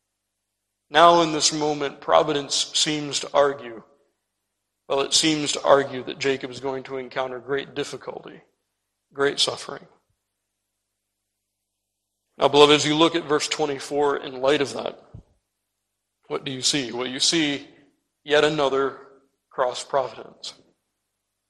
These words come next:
You see a man who is left waiting, watching, and now,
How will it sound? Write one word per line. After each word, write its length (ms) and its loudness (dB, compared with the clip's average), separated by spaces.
You 100 -14
see 180 0
a 60 2
man 340 4
who 200 -8
is 120 -8
left 640 -2
waiting, 480 -2
watching, 480 -2
and 240 -10
now, 540 0